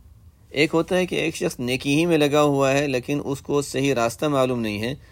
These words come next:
انبیاء کی تعلیمات سے صحیح راستہ معلوم ہوا تو بس رخ بدلنا تھا، اللہ تعالیٰ نے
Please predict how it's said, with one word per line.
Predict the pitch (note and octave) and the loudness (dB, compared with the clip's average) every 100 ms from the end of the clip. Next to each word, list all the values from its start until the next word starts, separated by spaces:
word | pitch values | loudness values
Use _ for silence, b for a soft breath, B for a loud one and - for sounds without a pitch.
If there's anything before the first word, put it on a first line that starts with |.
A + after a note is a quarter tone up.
| b - | b -6
انبیاء | B2 C3 C#3+ | -2 2 2
کی | C#3 | 2
تعلیمات | B2+ A#2+ A#2+ B2 C3 | 0 0 0 -2 -4
سے | C3 | -6
صحیح | C3+ B2+ B2 | -4 -2 0
راستہ | A2+ - C#3 | -2 -2 -2
معلوم | B2+ B2+ C#3 | 0 0 0
ہوا | C3+ | -2
تو | C#3+ C3+ | -2 -4
بس | C3+ - | -6 -4
رخ | B2 E3 | -4 -2
بدلنا | B2+ A#2+ A#2+ A2 G#2 | 0 0 0 -2 -6
تھا، | C3 - - - - - - | -6 -8 -10 -20 -20 -20 -16
اللہ | A2 G#2 G2+ | -10 -10 -6
تعالیٰ | G#2 A2 A2 | -6 -4 -6
نے | G2+ | -8